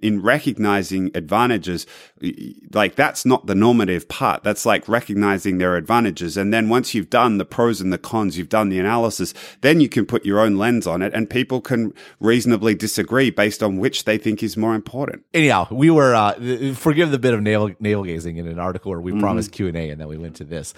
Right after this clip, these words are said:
Speaker 2: Uh, I do wanna say we got a whole bunch of questions. A lot were really good. I, I think th-, we, w-, we, we are gonna do more questions. We, we will, we'll probably sprinkle them in more episodes. And like I said,
Speaker 1: Mm.
Speaker 2: I think we will do one episode that's just Q and A.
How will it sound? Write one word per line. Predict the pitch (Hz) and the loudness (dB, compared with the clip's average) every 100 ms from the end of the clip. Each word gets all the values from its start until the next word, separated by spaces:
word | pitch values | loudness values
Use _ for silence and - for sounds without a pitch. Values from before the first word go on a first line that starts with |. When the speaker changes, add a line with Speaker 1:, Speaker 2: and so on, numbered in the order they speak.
| - - | -14 2
Speaker 2:
Uh, | 131 123 | 4 4
I | 151 | 4
do | 147 180 | 6 4
wanna | 208 | 4
say | 165 | 0
we | 131 | 0
got | 127 143 | 2 4
a | |
whole | 117 110 | 4 2
bunch | 120 | 2
of | 117 | 0
questions. | - 95 127 107 | -2 -2 -2 2
A | |
lot | 110 | 2
were | 120 | 2
really | 107 107 95 | 2 2 2
good. | 95 110 123 | -2 -2 0
I, | 139 - 143 110 - - | -2 0 -4 -4 -10 -2
I | 143 | 0
think | - 208 - | 2 -2 -2
th-, | 143 135 | -12 0
we, | 151 | 4
w-, | 160 156 | 4 4
we, | 135 143 131 101 - | 2 0 0 -8 0
we | 135 | 4
are | 147 | 4
gonna | 175 151 | 2 2
do | 131 | 2
more | 101 104 | 2 0
questions. | - 95 107 | 0 -2 -2
We, | 101 139 | -4 -4
we | - | 0
will, | 131 147 151 143 | 2 4 4 2
we'll | 127 110 | 0 -2
probably | - 135 | 2 2
sprinkle | 113 - - 104 123 | 2 -4 -8 -6 -2
them | 123 127 131 | 0 0 0
in | 101 | -4
more | 92 98 | -2 -2
episodes. | 98 123 135 135 - | -4 -4 2 2 2
And | 120 | 0
like | 113 | 2
I | 117 | 2
said, | 127 | 4
Speaker 1:
Mm. | 95 | 4
Speaker 2:
I | |
think | 127 | 0
we | 113 | 0
will | 101 104 | 0 0
do | 98 | -2
one | 92 87 90 | -4 -4 -6
episode | 82 98 98 | -6 -6 -6
that's | 85 - | -8 -10
just | 90 - | -14 -10
Q | 104 | -8
and | 80 | -4
A. | 80 | -4